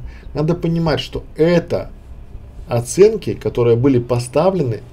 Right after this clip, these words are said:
за тридцать дней. Если мы возьмем все время, то, естественно,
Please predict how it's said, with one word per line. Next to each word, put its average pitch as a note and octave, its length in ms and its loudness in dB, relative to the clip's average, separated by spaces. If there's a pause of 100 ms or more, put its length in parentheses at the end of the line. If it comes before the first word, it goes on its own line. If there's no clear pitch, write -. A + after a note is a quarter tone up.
за B2 280 2
тридцать D3+ 480 -2
дней. B2 320 -4 (420)
Если C3+ 280 0
мы D3+ 120 2
возьмем C#3+ 400 4
все C#3+ 220 2
время, A#2+ 460 0 (440)
то, C#3 180 8
естественно, C3+ 840 -2